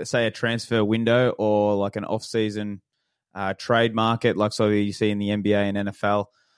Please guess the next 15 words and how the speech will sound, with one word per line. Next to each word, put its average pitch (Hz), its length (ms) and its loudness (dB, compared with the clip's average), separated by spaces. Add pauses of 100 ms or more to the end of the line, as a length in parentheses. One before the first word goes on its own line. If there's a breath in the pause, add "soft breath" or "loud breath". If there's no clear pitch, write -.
(200)
I 107 60 -10
think 139 160 -2
I 127 60 4
like 110 320 2
the, - 140 -16
all 120 180 4
the 107 80 -4
deals 110 320 0
to - 80 -8
get 101 200 0
done 101 320 2
in 107 120 -2
that 101 180 0
one 95 260 0
period. 95 400 0